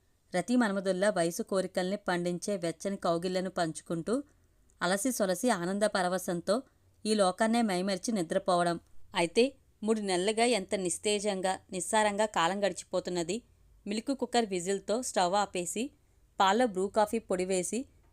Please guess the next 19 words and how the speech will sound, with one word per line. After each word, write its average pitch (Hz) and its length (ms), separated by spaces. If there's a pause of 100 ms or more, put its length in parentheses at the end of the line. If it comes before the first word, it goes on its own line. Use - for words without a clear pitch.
పొగలు 208 220
కక్కుతున్న 220 440
కాఫీ 190 380
తీసుకెళ్లి 196 460
కళ్యాణికి 190 560
అందించాడు. 170 640 (460)
"థాంక్స్" 180 380 (340)
అంది 196 200
బ్రష్ 180 340
చేసుకొచ్చి 185 600 (360)
కాఫీ 190 240
కప్పు 214 260
అందుకుంటూ 185 480
కళ్యాణి. 175 540 (420)
నిద్రలేమితో 220 640
ఎరుపెక్కిన 214 560
కళ్యాణి 196 460
కళ్ళలోకి 185 540 (100)
చూశాడు. 175 420